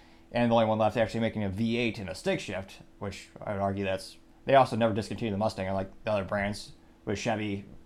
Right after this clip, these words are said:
G M killing Cor-, the Camaro a couple times throughout the years.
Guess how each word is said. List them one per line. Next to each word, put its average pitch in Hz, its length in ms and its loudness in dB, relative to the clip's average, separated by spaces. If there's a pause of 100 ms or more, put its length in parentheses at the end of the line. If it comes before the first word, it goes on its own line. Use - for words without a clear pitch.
G 123 240 0
M 101 220 0
killing 101 240 -2
Cor-, 101 240 -4 (180)
the 101 220 -4
Camaro 120 240 2
a - 20 -2
couple 139 220 2
times 98 200 -2
throughout 98 220 -2
the - 80 -12
years. 98 420 -4